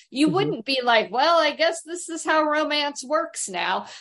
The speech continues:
Speaker 1: But we've all been sort of duped into these weird interactions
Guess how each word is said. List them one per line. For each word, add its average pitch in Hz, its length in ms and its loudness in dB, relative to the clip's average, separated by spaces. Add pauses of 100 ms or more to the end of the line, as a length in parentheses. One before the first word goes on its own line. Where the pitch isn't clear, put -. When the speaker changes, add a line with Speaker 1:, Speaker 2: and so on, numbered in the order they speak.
(100)
Speaker 1:
But 226 220 4
we've 269 220 2
all 294 260 6
been 269 200 -2
sort 277 280 0
of 190 220 -6
duped 269 400 -6
into 262 440 0
these 208 280 0
weird 226 600 0
interactions 247 1000 -2